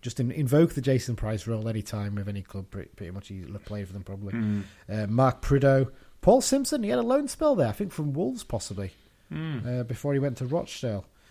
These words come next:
Speaker 1: Uh, oh, so to Blackpool, sorry. Um, Grant Smith, Ray Train,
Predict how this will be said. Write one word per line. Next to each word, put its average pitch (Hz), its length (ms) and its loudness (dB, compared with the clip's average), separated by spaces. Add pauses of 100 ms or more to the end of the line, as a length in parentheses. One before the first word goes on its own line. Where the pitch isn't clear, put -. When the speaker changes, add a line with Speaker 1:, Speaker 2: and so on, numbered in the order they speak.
(300)
Speaker 1:
Uh, 147 400 4
oh, 117 220 0
so 117 180 -6
to - 120 -12
Blackpool, 117 420 -2
sorry. 98 240 -6 (420)
Um, 147 480 2 (120)
Grant 165 280 6
Smith, 170 480 2 (460)
Ray 160 180 8
Train, 160 580 4